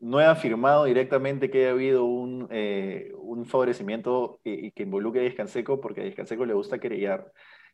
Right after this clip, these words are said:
Pero lo que sí es un dato veraz es que es lo primero, que es el, el principal financista de la campaña de Muñoz, y lo segundo, que estuvo en el balcón de la juramentación del gobierno de Manuel Merino. O sea que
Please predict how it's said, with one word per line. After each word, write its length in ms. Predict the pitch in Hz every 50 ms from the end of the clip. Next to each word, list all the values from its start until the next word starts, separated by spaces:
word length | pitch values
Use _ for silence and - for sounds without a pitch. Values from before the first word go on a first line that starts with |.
| _ -
Pero 140 | 107 101
lo 80 | 98 104
que 120 | 95 107
sí 100 | 104 127
es 100 | 147 139
un 100 | 151 143
dato 300 | 139 143 143 - 156 143
veraz 680 | 127 113 104 104 107 131 139 135 - - 185 - - -
es 140 | 117 -
que 140 | - - 123
es 200 | 113 117 - 415 -
lo 180 | - 117 113 113
primero, 640 | 92 107 110 110 131 147 151 165 180 190 247 214 - _
que 200 | - - 104 101
es 120 | 101 104 120
el, 160 | 135 110 - -
el 120 | 120 101
principal 360 | - 104 98 107 95 123 123
financista 520 | - - 127 110 98 - 135 127 127 - 139
de 120 | 135 127
la 80 | 117 107
campaña 300 | 104 98 95 120 120 123
de 60 | 120
Muñoz, 360 | 113 107 104 120 147 160 147 -
y 60 | 113
lo 100 | 104 98
segundo, 380 | - - 110 131 135 143 143
que 60 | 120 104
estuvo 200 | - - 123 123
en 60 | 131
el 100 | 127 117
balcón 400 | 107 101 98 98 - 127 131 135
de 80 | 135
la 60 | 127 123
juramentación 680 | - 117 107 98 98 98 92 95 101 - 127 131 131
del 120 | 131 120
gobierno 240 | 107 101 107 107 120
de 60 | 117
Manuel 240 | 107 98 104 104 101
Merino. 400 | 104 104 101 101 92 92 92 82
O 40 | 80
sea 160 | - - -
que 160 | - - -